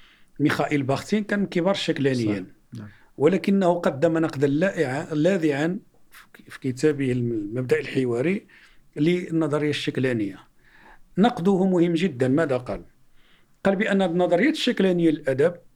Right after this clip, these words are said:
Speaker 1: تقارب النص الأدبي من مدخلية العناصر اللسانية واللغوية. فماذا تفعل؟ هي تجزئ العمل الأدبي إلى أجزاء صورة،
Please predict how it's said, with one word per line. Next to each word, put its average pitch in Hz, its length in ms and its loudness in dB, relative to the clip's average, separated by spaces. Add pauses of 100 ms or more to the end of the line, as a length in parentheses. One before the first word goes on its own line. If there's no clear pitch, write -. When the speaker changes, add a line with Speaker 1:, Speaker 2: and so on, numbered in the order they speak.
(1160)
Speaker 1:
تقارب 196 680 2 (260)
النص 160 360 0
الأدبي 160 640 0 (380)
من 160 220 2
مدخلية 170 640 0
العناصر 160 600 0
اللسانية 151 640 0
واللغوية. 139 560 -8 (2000)
فماذا 185 340 2
تفعل؟ - 400 -6 (400)
هي 160 220 4
تجزئ 175 580 2
العمل 156 360 2
الأدبي 139 460 0
إلى 165 220 0
أجزاء 139 360 -2
صورة، - 420 -4